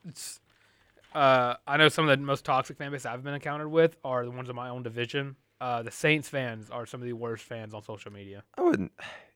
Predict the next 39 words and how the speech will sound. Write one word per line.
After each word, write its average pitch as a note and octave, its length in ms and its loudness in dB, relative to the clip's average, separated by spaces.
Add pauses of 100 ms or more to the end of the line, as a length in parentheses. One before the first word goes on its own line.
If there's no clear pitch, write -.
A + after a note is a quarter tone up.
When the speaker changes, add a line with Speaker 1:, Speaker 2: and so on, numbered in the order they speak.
Speaker 2:
y-, - 240 -10
you're D#3+ 220 10
just, C#3+ 320 2
you C3 140 2
just G#2+ 200 6
feel D2+ 160 -2
attacked. - 460 -10
Saints F#3 260 6
fans A#2+ 200 6
are D2 60 -2
cool. - 260 -6 (420)
Speaker 1:
Yeah. D#3+ 500 6 (800)
I E3 140 10
will E3+ 140 12
say D#3 120 6
I C#3 40 8
like C#3 180 4
testing C3+ 240 -8
the B2 60 -8
waters A#2+ 220 -2
a B2+ 40 -4
little C3+ 120 -2
bit. C3 60 2
I B2+ 60 0
always B2 200 -2
tell B2+ 220 -4
them, B2 140 -10 (100)
"Oh, G3 140 8
yeah, D3 240 8
that C3+ 180 4
was C3 120 2
not B2+ 140 -6
P A#2 180 -8
I." A2 180 -10 (680)
Speaker 2:
I D3+ 120 12
grew F3+ 200 12
up E3+ 180 12 (200)
in A2+ 140 6
Atlanta, F#2 500 4